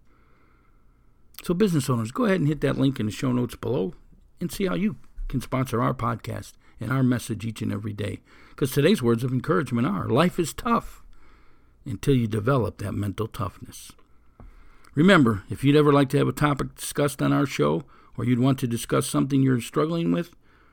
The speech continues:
please just drop me an email at Coach P at inspiring them dot com. That's Coach P at inspiring them dot com. And as always, we ask you to pay it forward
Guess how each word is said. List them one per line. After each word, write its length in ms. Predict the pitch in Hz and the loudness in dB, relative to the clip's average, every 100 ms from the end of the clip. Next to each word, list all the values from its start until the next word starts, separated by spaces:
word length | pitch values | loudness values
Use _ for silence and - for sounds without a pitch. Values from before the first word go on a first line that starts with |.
| _ _ | _ _
please 240 | 277 175 | 2 2
just 200 | 98 139 | 2 0
drop 220 | 135 147 131 | 4 6 6
me 140 | 156 | 6
an 100 | 156 | 6
email 460 | 139 110 98 98 - | 6 4 0 -6 -10
at 140 | 98 | -8
Coach 320 | - 135 - | -2 -2 -2
P 300 | - 107 - - | -4 -4 -6 -10
at 100 | 104 | -8
inspiring 680 | 101 - - 120 120 123 127 | -6 -6 -2 0 2 4 4
them 220 | 131 131 | 4 2
dot 300 | 135 139 131 | 2 -4 -4
com. 320 | 143 190 202 - - - | -2 -2 -2 -6 -20 -14
That's 180 | - - | -14 -6
Coach 340 | - 139 135 | 0 0 0
P 240 | - 127 90 - | 0 0 -2 -10
at 100 | - | -6
inspiring 680 | 110 101 - 117 123 127 131 | -4 -6 -4 -2 0 2 2
them 320 | 123 101 95 92 | 2 -2 -8 -10
dot 300 | 101 95 - | -8 -8 -10
com. 300 | - - - - _ - - - | -10 -10 -10 -16 _ -20 -16 -2
And 80 | 156 | 0
as 120 | 147 | 2
always, 440 | 254 233 - - - - - - | 2 0 -4 -12 -20 -20 -20 -4
we 160 | 294 262 | 2 4
ask 240 | 202 - | 4 2
you 80 | 156 | 0
to 80 | 127 | 0
pay 240 | - 165 | 0 0
it 100 | 165 | -2
forward 460 | - 113 98 98 | -4 -6 -6 -8